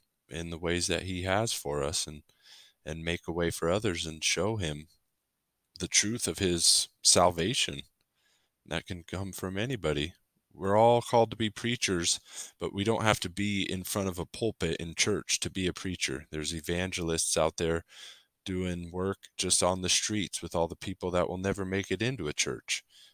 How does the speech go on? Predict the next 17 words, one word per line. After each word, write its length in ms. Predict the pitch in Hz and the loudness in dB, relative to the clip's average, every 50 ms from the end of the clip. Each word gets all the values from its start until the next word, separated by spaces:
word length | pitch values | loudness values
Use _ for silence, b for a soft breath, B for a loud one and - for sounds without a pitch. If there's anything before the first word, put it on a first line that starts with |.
| b b | b b
And 120 | - 78 | -8 -4
those 180 | 85 90 92 92 | -2 -2 -2 -2
people 380 | - - 98 - - 98 92 90 | -4 -6 -6 -4 -2 -2 -2 0
are 100 | 87 82 | -2 -2
just 360 | - - 95 101 - - - | 0 2 4 4 4 4 4
as 200 | 98 92 87 - | 2 -2 -4 -2
valuable 680 | - - 82 80 85 98 98 95 92 87 92 92 87 | 4 6 6 8 8 6 4 0 -4 -4 -2 -4 -2
to 200 | - - - 95 | -2 -2 -4 -2
God 340 | - 90 90 95 98 95 87 | 2 6 6 6 6 6 4
as, 360 | 82 82 82 - - - - b b b b b b b b | 2 2 2 2 2 2 0 b b b b b b b b
as 220 | - 85 85 82 82 | -2 0 0 0 0
a 60 | 80 | 0
church 360 | - - - 98 92 - - | -2 0 0 0 -2 0 -2
of 120 | 90 80 90 | -4 -2 -4
a 60 | 87 | -6
mega 400 | 87 90 90 90 - 90 85 80 | -4 -2 -2 -2 0 0 -2 -2
church, 560 | - - - - 104 - - - - - | 0 -2 -4 -4 -6 -10 -6 -4 -4 -4